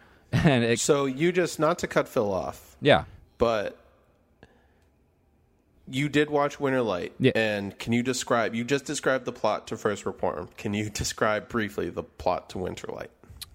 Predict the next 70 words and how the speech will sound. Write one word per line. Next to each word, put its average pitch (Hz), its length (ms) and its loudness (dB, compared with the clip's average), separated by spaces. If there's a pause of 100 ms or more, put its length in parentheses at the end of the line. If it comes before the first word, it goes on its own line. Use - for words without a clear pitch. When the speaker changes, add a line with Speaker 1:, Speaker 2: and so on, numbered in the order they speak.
(140)
Speaker 1:
It's 143 180 8
a, 143 160 6
a 143 60 6
small 160 280 8
priest, - 380 4
<laughs> - 40 -2
it's 139 220 6
a 120 40 -6
priest 160 260 4
in 143 60 4
a 127 60 4
small 135 260 6
congregation 117 840 6 (420)
who 127 140 8
grapples 117 420 6
with 107 100 6
mounting 107 300 4
despair 98 340 4
brought 95 240 8
on 92 80 6
by 80 140 4
tragedy, 85 400 4
worldly 85 300 2
concerns, 82 380 0
and 78 100 -4
a 76 40 -4
tormented 85 440 0
past. - 360 -4 (400)
Uh, 117 260 4
it 139 200 4
Speaker 2:
And 113 180 2
without 127 320 2
spoiling 143 480 2
it, 160 180 0
is 123 200 -2
the 110 80 2
tragedy 113 460 -2
the 110 120 -2
same 107 260 -2
tragedy 117 440 -2
that 113 160 0
happens 113 340 -2
in 113 80 -8
First 117 300 -4
Reformed? 123 480 -4
Speaker 1:
It's 135 180 6
the 151 140 8
exact 147 400 6
same 156 220 6
tragedy. 143 760 6
There's, 110 420 6
like, 104 300 4
the 104 160 6
characters 127 640 4
who 117 80 6
he's 95 100 2
talking 113 380 4
to 113 180 4
in 104 140 2
his 110 120 4
congregation 104 760 4
are, 92 360 4
like, 95 220 0
one 123 140 4
of 117 80 4
them 117 120 4
is 98 140 2
a 85 60 0
doting 95 520 2
woman 127 440 2